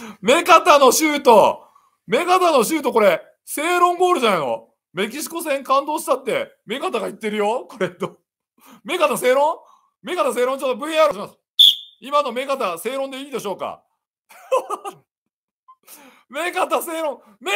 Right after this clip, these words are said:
片正論ゴール！えー、すごいですね。あ、もう一個あっぱ、あ、もう一個あっぱれ入った。これ、十七対十六ですね。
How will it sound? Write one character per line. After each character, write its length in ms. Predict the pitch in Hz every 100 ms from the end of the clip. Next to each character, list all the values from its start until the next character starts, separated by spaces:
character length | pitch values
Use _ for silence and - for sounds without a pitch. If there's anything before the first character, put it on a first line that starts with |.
| 427
片 180 | 403 -
正 520 | 440 480 440 392 392
論 240 | 370 370 381
ゴ 60 |
ー 340 | 359 349 349 349
ル！ 60 | - - - - - - - - - _ _ _ _ _ _ _ _ _ _ -
え 600 | 113 104 101 95 95 92 _ _ -
ー、 20 |
す 360 | - 110 120
ご 200 | 127 226 277
い 40 |
で 100 | 175
す 120 | -
ね。 100 | 107 92 180
あ、 220 | - _
も 160 | 170 339
う 40 |
一 40 | 403
個 140 | 339
あ 20 |
っ 60 | 214
ぱ、 80 | -
あ、 80 | 190
も 500 | 190 - _ - 320
う 60 |
一 120 | 415 -
個 100 | 247
あ 40 |
っ 60 | -
ぱ 100 | 277
れ 60 |
入 100 | -
っ 60 | 214
た。 300 | 156 113 - _ _ -
こ 80 | 190
れ、 60 |
十 220 | 170 269
七 240 | 359 381 381
対 200 | 359 311
十 100 | 160
六 180 | 151 139
で 80 |
す 120 | 107 104
ね。 200 | 85